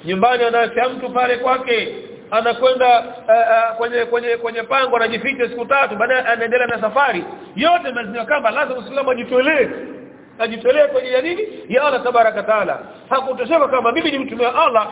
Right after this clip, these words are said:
basi niko kifua mbele waziwazi. Hapana, ni mipango ilifanywa, na mipango ile ikawa sababu ya nini? Ya nusra kupatikana. Kwa Uislamu tunapaswa tupate njia gani?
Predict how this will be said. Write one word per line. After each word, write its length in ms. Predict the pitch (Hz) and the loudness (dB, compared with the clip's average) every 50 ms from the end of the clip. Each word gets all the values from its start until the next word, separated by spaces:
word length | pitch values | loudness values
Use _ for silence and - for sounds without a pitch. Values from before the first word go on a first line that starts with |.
| - - - 180 | -10 -14 -6 -4
basi 440 | 247 277 285 269 - 240 240 233 - - - - - | -2 -2 -2 -2 -4 -8 -10 -10 -12 -16 -18 -10 -8
niko 240 | 269 294 277 262 | -6 0 0 0
kifua 340 | 254 247 233 185 226 247 240 | 0 0 -6 -4 -2 -4 -2
mbele 400 | 240 247 320 294 269 262 254 - - - | 2 2 2 4 4 0 0 -2 -4 -2
waziwazi. 460 | 226 233 220 196 254 269 262 247 233 240 | -2 -2 0 0 -2 -2 -2 -2 0 0
Hapana, 440 | 233 233 277 302 294 262 220 180 175 | 0 2 2 0 0 0 0 -2 -4
ni 140 | 190 214 | -6 -6
mipango 540 | 202 208 202 202 269 294 311 311 269 262 247 | -6 -8 -4 0 2 2 2 2 2 0 0
ilifanywa, 560 | 247 226 - 262 277 262 240 202 202 190 196 196 196 196 - | 0 0 0 2 2 2 2 2 2 0 0 -2 -8 -12 -6
na 80 | 175 202 | -4 -2
mipango 340 | 220 214 214 220 214 233 254 | -2 2 0 0 4 4 2
ile 80 | 233 | 2
ikawa 180 | 226 - 214 214 | 2 0 -2 -2
sababu 300 | 208 208 - 214 208 214 | -2 0 -2 -2 2 2
ya 80 | 214 214 | 0 2
nini? 240 | 277 294 285 269 | 0 0 -2 0
Ya 100 | 233 202 | -2 0
nusra 300 | 226 330 302 - 233 208 | 0 -2 -2 0 -2 -2
kupatikana. 560 | 180 - 175 175 165 - - 165 151 139 135 - - - - - - - - - | 0 2 0 0 0 -2 -2 -2 -2 -2 -4 -10 -14 -18 -20 -20 -20 -20 -14 -2
Kwa 120 | - 254 | 0 0
Uislamu 340 | 247 - 254 285 285 277 262 | 0 0 0 2 2 2 2
tunapaswa 440 | 254 254 247 294 320 294 - 233 226 | 0 -4 2 2 2 2 2 0 -2
tupate 360 | 196 208 190 220 220 214 220 | -2 -2 -2 -2 -2 -2 -4
njia 220 | 208 190 240 254 262 | -6 -2 -2 0 2
gani? 260 | 330 349 359 359 | 2 2 2 2